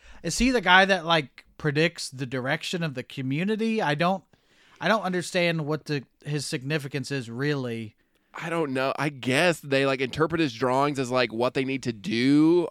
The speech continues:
Speaker 1: Yeah.
Speaker 2: or yeah.
Speaker 1: He's
Speaker 2: But
Speaker 1: very
Speaker 2: this
Speaker 1: much like a
Speaker 2: entire
Speaker 1: pug where they've just inbred and inbred, and then
Speaker 2: <laughs>
Speaker 1: it's,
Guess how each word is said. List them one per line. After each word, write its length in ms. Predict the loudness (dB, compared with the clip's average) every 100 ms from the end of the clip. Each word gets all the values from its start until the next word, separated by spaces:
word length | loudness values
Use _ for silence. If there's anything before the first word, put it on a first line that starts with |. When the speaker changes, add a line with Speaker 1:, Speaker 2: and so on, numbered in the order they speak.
| 2
Speaker 1:
Yeah. 80 |
Speaker 2:
or 580 | 4 6 6 4 2 0 -6 _ _ _
yeah. 280 | -2 0 0 -6 -14
Speaker 1:
He's 80 | -2
Speaker 2:
But 60 | 4
Speaker 1:
very 100 | 6
Speaker 2:
this 60 |
Speaker 1:
much 160 | 6 4
like 80 | 4
a 40 |
Speaker 2:
entire 140 | 4 0
Speaker 1:
pug 440 | 4 8 8 8 2
where 120 | 0
they've 160 | 0
just 300 | 2 0 -2 0
inbred 600 | 4 4 4 4 4 2
and 120 | 2
inbred, 560 | 0 0 2 4 4 4
and 100 | 2
then 360 | 2 4 2 4
Speaker 2:
<laughs> 1900 | 2 4 2 2 2 0 2 2 0 0 0 0 0 -4 -4 -4 -12 -2 -2
Speaker 1:
it's, 160 | -2